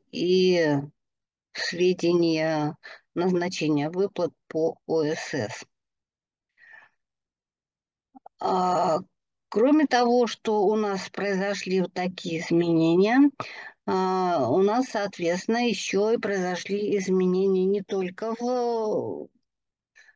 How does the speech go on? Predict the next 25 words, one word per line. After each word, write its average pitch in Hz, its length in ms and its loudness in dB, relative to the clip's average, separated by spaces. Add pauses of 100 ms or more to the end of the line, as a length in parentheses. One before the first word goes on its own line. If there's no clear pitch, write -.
оформлении, 233 1120 -2 (1120)
а, 170 80 -10 (520)
собственно 190 460 0
говоря, 196 400 -2
декретных 190 680 -2
и 190 560 0
отпуска 185 560 -4
по 180 140 -6
беременности 185 720 -2
и 180 200 -4
родам, 185 480 -2 (420)
но 240 260 -2
и 240 160 -2
у 226 80 -2
нас 214 280 -4
было 196 540 -2
достаточно 185 1040 -2 (140)
серьезные 196 920 0
изменения, 185 640 0
которые 185 460 -4
касаются 170 640 -4
Н 180 260 0
Д 180 80 -2
Ф 180 160 -6
Л. 151 340 -2